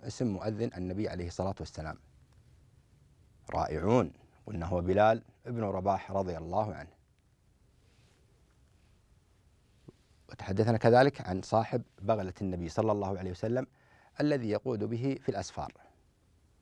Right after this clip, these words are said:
من هو صاحب بغلة النبي صلى الله عليه وسلم الذي كان يقود به في الأسفار؟ أحسنتم، هو عقبة بن عامر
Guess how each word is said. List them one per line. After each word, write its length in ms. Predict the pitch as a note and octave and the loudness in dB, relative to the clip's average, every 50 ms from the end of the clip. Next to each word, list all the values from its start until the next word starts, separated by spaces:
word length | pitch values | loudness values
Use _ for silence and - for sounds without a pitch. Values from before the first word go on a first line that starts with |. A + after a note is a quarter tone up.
| _ _ _ - | _ _ _ 0
من 160 | G#2+ A2+ G#2 | 2 2 2
هو 140 | F#2+ E2 E2 | 2 0 0
صاحب 400 | - - A2 A2 - - G2+ - _ - _ _ _ _ - | 2 2 2 2 2 -2 -6 -6 _ -18 _ _ _ _ 2
بغلة 240 | A2 A2 G#2 F#2+ - - | 2 2 2 0 -4 -6
النبي 240 | F#2 F2+ F2 E2 D#2+ | -4 -4 -4 -4 -4
صلى 220 | - - G2 F#2+ | -2 -2 0 0
الله 240 | F2+ F#2+ F#2+ F2+ F2 | 0 0 -2 -2 -4
عليه 140 | F2+ F2+ F2+ | -6 -6 -8
وسلم 360 | F2 - G2 F#2+ G#2 A2 - - _ - - - - - - - | -6 -6 -4 -4 -2 -4 -4 -6 _ -20 -20 -20 -20 -20 -12 -6
الذي 320 | E2+ F2+ G2+ A2+ A2+ G#2+ G2 | -4 0 0 2 2 0 -4
كان 400 | - - A#2 A2 A2 A2+ A2 - - _ _ _ _ - | -2 -2 -2 0 0 -2 -4 -6 -8 _ _ _ _ -6
يقود 420 | G2+ G2 F#2 - A#2 A2 G2 F#2+ | -6 -6 -2 -2 -2 -2 0 -2
به 420 | F#2+ F#2+ G#2 G2+ G#2+ G2+ G2 G2+ - - - - | -2 -2 -2 -4 -2 -4 -4 -4 -8 -14 -12 -2
في 100 | - B2+ | -2 -2
الأسفار؟ 500 | - - - - - - - - - - - _ _ _ _ _ _ _ _ _ _ _ _ _ _ _ _ _ _ _ _ _ _ _ _ _ _ - - | 0 -2 -10 -12 -10 -8 -8 -8 -8 -8 -16 _ _ _ _ _ _ _ _ _ _ _ _ _ _ _ _ _ _ _ _ _ _ _ _ _ _ -14 -12
أحسنتم، 640 | - - - - D3+ D3+ F3 E3 - - D#2+ D#2 - - _ _ _ _ _ _ _ _ _ _ _ _ _ - - | -10 -8 0 2 4 4 4 2 -2 -6 -8 -8 -10 -18 _ _ _ _ _ _ _ _ _ _ _ _ _ 4 8
هو 60 | E3+ | 8
عقبة 440 | C#3+ - E3 D#3 - A#2 A#2+ B2 C3 | 8 8 6 4 4 2 0 0 0
بن 140 | A2 G2+ G2 | -2 -4 -4
عامر 420 | F2+ G#2 A2 G#2+ G#2+ A2 A2+ - | 0 0 0 0 0 -4 -6 -8